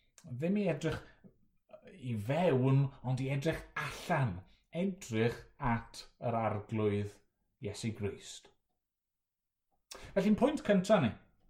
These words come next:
bore yma yw hyn. Ein problem ni yw'r hen natur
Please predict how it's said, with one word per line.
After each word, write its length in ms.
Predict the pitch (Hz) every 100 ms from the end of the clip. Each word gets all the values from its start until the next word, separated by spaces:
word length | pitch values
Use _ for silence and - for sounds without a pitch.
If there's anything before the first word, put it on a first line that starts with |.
| _ _ _ - -
bore 240 | 120 101
yma 140 | 107 117
yw 80 | 123
hyn. 160 | 135 101 - -
Ein 240 | 147 147 -
problem 760 | - 240 254 277 294 277 214
ni 240 | 95 98 127 - - - -
yw'r 240 | 135 139 135 -
hen 520 | - 202 175 170 175 180 - - -
natur 720 | 147 135 - - 135 117 117